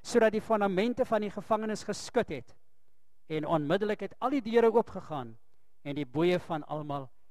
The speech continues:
het losgeraak." Wat 'n wonderwerk het plaasgevind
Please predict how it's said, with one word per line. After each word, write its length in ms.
het 160
losgeraak." 840
Wat 180
'n 80
wonderwerk 580
het 140
plaasgevind 640